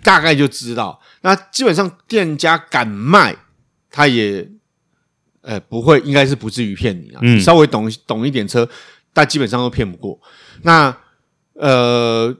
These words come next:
Speaker 1: 就是买回来之后你要检查嘛，你要了解就是为什么要顶起来看呢？因为虽然车，这车啊现在可以开，啊，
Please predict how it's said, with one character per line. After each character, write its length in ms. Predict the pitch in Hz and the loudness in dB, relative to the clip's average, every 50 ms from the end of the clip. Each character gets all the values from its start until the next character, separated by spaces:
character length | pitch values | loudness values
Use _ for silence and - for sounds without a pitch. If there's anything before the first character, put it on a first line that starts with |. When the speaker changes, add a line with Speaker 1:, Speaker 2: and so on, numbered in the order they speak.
| _ _ _ | _ _ _
Speaker 1:
就 120 | - 180 | 0 2
是 100 | 170 185 | 2 2
买 200 | 170 147 120 104 | 2 0 0 -2
回 120 | 98 107 | 0 0
来 80 | 107 110 | -2 0
之 100 | 104 139 | 0 -2
后 60 | 135 | -2
你 80 | 113 110 | -2 -4
要 80 | 120 | -6
检 200 | 117 - 107 92 | -6 -6 -10 -12
查 200 | 87 - 80 78 | -12 -16 -18 -18
嘛， 180 | 87 90 71 58 - - | -16 -18 -18 -20 -20 -14
你 80 | 110 127 | -4 0
要 80 | 147 147 | 0 2
了 220 | 131 120 117 127 | 2 2 2 0
解 520 | - - 113 104 101 98 95 92 92 90 73 - - | -2 -4 -4 -4 -4 -6 -6 -10 -12 -14 -18 -20 -14
就 120 | - 131 120 | -12 -10 -10
是 320 | - 127 127 113 107 92 - | -8 -6 -6 -6 -8 -4 2
为 120 | 170 196 | 2 2
什 100 | 151 151 | 2 4
么 60 | 131 | 2
要 100 | 151 160 151 | 2 2 2
顶 260 | - - 139 165 214 | 2 -2 -2 -2 -2
起 140 | 196 - 135 | 0 2 2
来 120 | 123 127 | 2 2
看 200 | 127 175 170 156 | 2 2 0 0
呢？ 260 | 143 139 139 139 143 143 | 0 -2 -2 -2 -4 -6
因 140 | 165 160 160 | -6 -4 0
为 240 | 165 156 143 127 - - _ _ _ _ _ _ _ _ _ _ _ _ _ _ | 2 2 0 0 -4 -12 _ _ _ _ _ _ _ _ _ _ _ _ _ _
虽 220 | _ - - 240 254 | _ 2 4 6 6
然 200 | 226 190 185 175 | 6 6 4 2
车， 280 | - 190 190 190 190 - | 4 4 4 4 2 -2
这 280 | - - 196 190 185 190 - - | 2 4 4 6 6 2 -2 -4
车 280 | - - - 170 165 | 2 4 4 6 6
啊 160 | 160 147 113 104 | 6 4 2 0
现 200 | - - 131 139 | 0 0 2 2
在 140 | 147 139 | 2 0
可 140 | 123 - 120 | 0 0 -2
以 60 | 101 | -4
开， 360 | 85 - 101 101 104 107 139 _ _ _ _ | -4 -6 -8 -8 -8 -10 -14 _ _ _ _
啊， 200 | - - - | -14 -14 -14